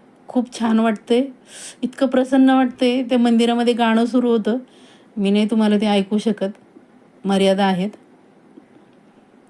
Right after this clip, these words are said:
खूप म्हणजे खूपच, अगदी मंदिर बघा, इथं दोन मंदिर आहेत, दोन देवी आहे,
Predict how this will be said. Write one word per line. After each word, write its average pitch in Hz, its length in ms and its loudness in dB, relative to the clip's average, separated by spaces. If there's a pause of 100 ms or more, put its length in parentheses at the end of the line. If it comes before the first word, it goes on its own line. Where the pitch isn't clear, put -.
(920)
खूप 247 200 -2
म्हणजे 247 280 2
खूपच, 254 600 -2
अगदी 220 720 -2 (1200)
मंदिर 208 340 2
बघा, 208 300 0 (680)
इथं 196 220 -2
दोन 220 220 2
मंदिर 220 360 4
आहेत, 202 240 0
दोन 202 380 -2
देवी 196 280 0
आहे, 190 280 -2